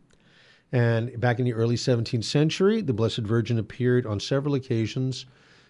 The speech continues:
to a Spanish Conceptionist, uh, sister, Venerable Madre Mariana de Jesus Torres, at the Royal Convent of the Immaculate Conception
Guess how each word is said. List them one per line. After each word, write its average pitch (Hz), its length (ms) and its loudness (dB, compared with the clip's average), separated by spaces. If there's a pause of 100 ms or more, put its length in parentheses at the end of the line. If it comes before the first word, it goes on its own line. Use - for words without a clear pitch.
(100)
to 127 340 4
a 113 160 4
Spanish 160 880 2
Conceptionist, 127 1000 0 (180)
uh, 101 320 -6
sister, 92 680 -2 (540)
Venerable 117 640 2
Madre 123 440 2
Mariana 120 540 2
de 107 160 0
Jesus 120 520 0
Torres, 139 800 0 (560)
at 101 280 -2
the 104 220 -2
Royal 113 560 2
Convent 113 920 -4
of 104 100 -2
the 104 140 0
Immaculate 104 480 -4
Conception 107 680 -6